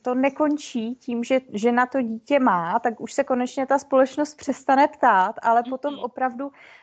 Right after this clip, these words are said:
Speaker 1: té matky se strašně moc lidí vyptává na věci, které já teda považuji třeba za poměrně intimní, osobní, eh, nevhodné, bych řekla, až jako jo, kdy já si opravdu pamatuju situace, kdy mě zastavila prostě i třeba sousedka, jo, kterou jsem potkávala v paneláku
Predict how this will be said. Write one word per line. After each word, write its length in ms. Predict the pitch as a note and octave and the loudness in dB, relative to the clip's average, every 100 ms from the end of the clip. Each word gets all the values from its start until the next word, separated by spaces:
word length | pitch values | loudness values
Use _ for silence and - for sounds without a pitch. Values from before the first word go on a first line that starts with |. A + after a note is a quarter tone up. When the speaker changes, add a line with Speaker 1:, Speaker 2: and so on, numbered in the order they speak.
| - | -4
Speaker 1:
té 180 | C4 C#4+ | 0 2
matky 760 | C#4+ C4 - - A3+ F#3 G#3 B3+ | 0 -2 -6 -4 -2 -2 -8 -10
se 200 | - C4 | -8 -8
strašně 640 | - - C4 - - C#4 | -8 -6 -6 -6 -10 -6
moc 300 | C#4 C#4 C#4 | -4 -6 -8
lidí 420 | B3+ A#3+ B3+ C4 | -10 -6 -4 -4
vyptává 720 | B3 B3 B3 B3+ B3 C4 B3+ | -2 -4 0 0 2 4 2
na 140 | C4 C4 | 2 0
věci, 360 | B3 A#3+ - | -2 -4 -8
které 380 | B3+ - B3 B3+ | -12 -6 -2 0
já 160 | B3+ A#3+ | 2 0
teda 220 | B3+ B3+ | -2 -6
považuji 460 | B3 A#3 B3 B3+ B3+ | -6 -8 -6 -6 -8
třeba 280 | - A#3+ | -6 -4
za 120 | B3+ B3+ | -2 -2
poměrně 520 | B3+ A#3+ B3+ C4 C4+ | -4 -4 -4 -4 -6
intimní, 580 | C4 C4 C#4+ C4+ C4+ B3+ | -6 -6 -4 -2 -2 -2
osobní, 600 | A3 - C4 C4 B3+ B3+ - - - - - | -4 -4 -2 0 0 -2 -10 -20 -18 -6 2
eh, 260 | A3+ A3+ | 4 6
nevhodné, 680 | A#3 A#3+ A3+ C4 A#3+ B3+ A3+ | 4 2 2 2 2 0 0
bych 220 | B3 B3+ | -4 -6
řekla, 260 | - B3 A3+ | -4 -2 0
až 220 | G3 A3+ | 0 -2
jako 260 | A#3 A3+ B3+ | -4 -2 0
jo, 160 | A3+ - - - - | 0 -2 -8 -20 -6
kdy 160 | A#3 | 0
já 100 | C4 | 2
si 160 | B3 D#4+ | 0 -2
opravdu 300 | C4+ C4 D4 | -2 -2 -2
pamatuju 460 | C4 C4 C#4 C#4+ C4 | -2 -4 -2 -4 -2
situace, 500 | D4 B3 B3 B3+ C4 | -4 0 0 0 -4
kdy 140 | A#3+ | -2
mě 240 | A#3+ B3+ | -2 -2
zastavila 760 | B3 A#3+ A#3+ - B3 A#3+ B3+ B3+ | 0 0 0 0 0 2 2 2
prostě 380 | B3 B3 - C4+ | 0 -8 -6 -6
i 160 | - B3+ | -6 -6
třeba 240 | C4 C4+ | -4 -6
sousedka, 800 | C#4+ C4+ A#3 - F4 - - B3+ | -6 -10 -8 -8 -8 -4 2 2
jo, 180 | A3 A3 | 2 -2
kterou 360 | - A#3+ A3+ | -6 -8 -8
jsem 260 | A3+ B3+ A#3+ | -10 -10 -10
potkávala 480 | A3+ - A#3+ A#3+ B3 | -10 -4 -4 -2 -4
v 40 | |
paneláku 680 | - A#3 A#3+ A#3+ A#3 A#3 A#3+ | -2 -2 2 2 2 -2 -12